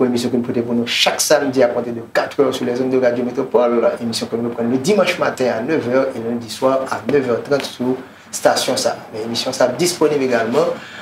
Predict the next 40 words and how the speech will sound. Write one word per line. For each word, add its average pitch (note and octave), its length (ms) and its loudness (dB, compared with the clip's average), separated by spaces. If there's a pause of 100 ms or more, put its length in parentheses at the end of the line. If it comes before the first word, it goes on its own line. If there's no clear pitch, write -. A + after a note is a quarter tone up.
(160)
comme C3+ 200 0
nous B2+ 80 2
connaissons B2+ 320 0
sur A2+ 80 -8
Profil F#3 320 4
T D#3+ 160 0
V C#3+ 80 4
YouTube, C3 420 4
pour C#3+ 140 -6
nous C3 80 -6
capables A#2+ 340 2 (560)
d'analyser D3+ 880 4
et D3 180 4
surtout, C3 600 -2 (360)
on A2 160 -6
y A2 80 0
a G#2+ 80 0
là B2+ 140 4
dans A#2+ 60 -2
le A2+ 120 -4
cadre B2+ 200 2
d'éducation A#2+ 580 0
financière A#2 360 -2
dans A2 140 -4
les G#2+ 160 -6
écoles, F3+ 360 2 (160)
nous A2+ 80 -12
capables A#2+ 300 -2
de - 520 -18
prendre F3 200 6
l'information C3+ 580 2
ça, - 140 -6
pour A#2 280 -2
que - 180 -8
tout - 100 0
le D#3 40 0
monde C3+ 160 -4
puisse C#3+ 240 0 (100)
analyser A#2+ 460 -2
mieux, G3+ 440 4